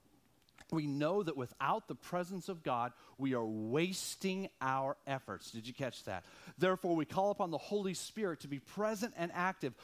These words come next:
both in our lives and in our gatherings, knowing that God blesses certain settings with his glory,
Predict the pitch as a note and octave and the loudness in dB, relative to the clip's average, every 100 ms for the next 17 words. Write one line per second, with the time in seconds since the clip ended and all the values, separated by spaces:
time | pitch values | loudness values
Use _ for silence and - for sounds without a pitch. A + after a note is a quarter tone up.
0 | - D#3 G3 F3+ F3+ D#3 C3 D3+ C4 G#3 | -4 4 4 6 4 4 4 4 4 2
1 | E3 E3 - - - - - B3+ C#4 B3 | 0 -4 -10 -18 -20 -6 0 2 4 6
2 | A3+ G3 D#3+ D#3 D3 B2 G#2 F#2+ - D#3 | 6 4 4 2 2 0 -6 -8 -14 -4
3 | E3+ F#3+ A#3 C4 G3+ D#3+ D3 A3 A#3+ E3 | 4 6 6 4 2 2 4 6 4 4
4 | F#3 G3+ G3+ F#3 D#3 - - - D4 A#3 | 6 6 4 0 -4 -4 -6 2 2 2
5 | C4 A#3+ - - A3+ G3 F3+ D#3+ F3+ F#3 | 0 0 -2 2 2 2 0 2 2 2
6 | F3 D3 D#3 G3 G3+ C#3 A#2 C3+ | -2 0 4 6 6 4 0 -6